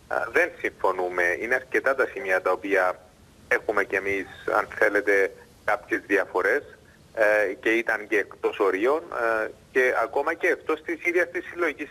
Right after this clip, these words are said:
σύμβασης, που αφορούν τον νόμο αυτό καθ' αυτόν, όπως οι αυξήσεις στο διάταγμα,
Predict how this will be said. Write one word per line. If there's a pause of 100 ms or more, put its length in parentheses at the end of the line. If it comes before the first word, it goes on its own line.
σύμβασης, (100)
που
αφορούν (420)
τον
νόμο
αυτό
καθ'
αυτόν,
όπως
οι
αυξήσεις
στο
διάταγμα,